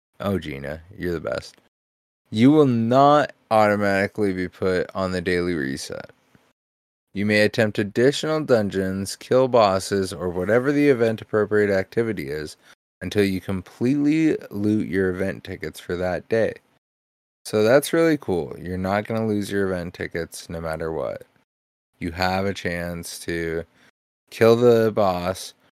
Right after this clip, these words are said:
realize that you have too many tickets, go spend 'em, come back, kill the boss again, and get your tickets.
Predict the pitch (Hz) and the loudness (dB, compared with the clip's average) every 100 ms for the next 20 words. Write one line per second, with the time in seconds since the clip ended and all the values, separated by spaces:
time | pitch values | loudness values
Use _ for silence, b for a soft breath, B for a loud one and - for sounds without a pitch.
0 | _ _ - 95 107 104 107 110 110 101 | _ _ -2 4 6 6 4 2 0 -2
1 | 101 90 92 98 95 95 104 104 104 98 | -4 -4 -2 0 0 -2 -6 -4 -4 -6
2 | 90 85 85 85 - _ _ _ _ _ | -6 -4 -4 -6 -14 _ _ _ _ _
3 | - 98 92 95 101 101 98 - - 95 | -20 -2 2 4 4 2 0 -4 -4 -2
4 | 95 92 87 92 92 _ _ - 101 101 | -2 -2 -4 -6 -10 _ _ -6 -4 -2
5 | 92 90 87 - 98 92 87 85 85 92 | 0 0 -2 -4 -6 -4 -4 -4 -4 -6
6 | 90 80 80 78 - 85 78 67 69 - | -6 -6 -8 -12 -12 -8 -6 -6 -8 -12
7 | - - - - - | -16 -16 -18 -18 -20